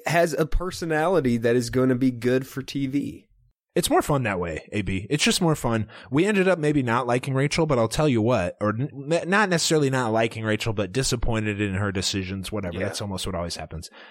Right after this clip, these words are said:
Speaker 2: To me, I, I really, it's much more fun to go into it liking someone and then slowly have your affection for them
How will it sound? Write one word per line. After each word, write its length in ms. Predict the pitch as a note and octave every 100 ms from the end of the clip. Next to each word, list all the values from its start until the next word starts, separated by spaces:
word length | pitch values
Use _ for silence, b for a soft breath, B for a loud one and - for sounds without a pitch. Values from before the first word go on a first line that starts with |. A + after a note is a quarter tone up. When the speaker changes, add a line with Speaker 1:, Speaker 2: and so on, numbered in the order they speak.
| B
Speaker 2:
To 120 | - F#3
me, 280 | G3 E3 -
I, 240 | B2 B2 - B B B _
I 100 | C#3+
really, 600 | C#3+ D3+ D#3 D3 C#3 B2 - _ _ _ -
it's 200 | C3 E3
much 220 | G3+ -
more 140 | E3+ D3+
fun 380 | - C3 B2+
to 400 | A#2 C3+ B2 A2
go 320 | G2+ G#2 C#3 C#3
into 300 | B2+ B2 A#2+
it 80 |
liking 440 | G#2 A#2 B2 A2+ G#2
someone 480 | - G2+ G2+ G2+ -
and 160 | D#3+
then 120 | F3
slowly 760 | - - B2+ B2 B2 B2+ B2 B2
have 320 | A2 A2+ G#2+
your 320 | A2 A2 G#2+
affection 500 | F#2 - A2 - A#2+ A2+
for 80 |
them 200 | B2 B2+